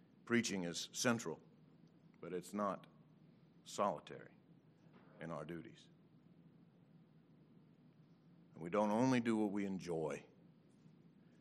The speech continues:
naturally in order to please ourselves. We don't only preach what we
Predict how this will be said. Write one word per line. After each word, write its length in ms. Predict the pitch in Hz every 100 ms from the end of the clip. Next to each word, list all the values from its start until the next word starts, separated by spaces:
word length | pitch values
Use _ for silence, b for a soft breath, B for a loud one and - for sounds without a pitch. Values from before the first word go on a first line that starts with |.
| -
naturally 600 | - 82 85 - - - - - - - - - - - - - - - - - - - - - - - -
in 80 | 85
order 160 | 92 90
to 60 |
please 280 | 82 95 90
ourselves. 480 | 82 71 - 69 - - - - - - - - - - - - - - - - - - - - - - - - - - - - - - - - - - - - - - - -
We 80 | 87
don't 100 | 98
only 140 | 107
preach 380 | 104 120 117 -
what 140 | -
we 220 | - 80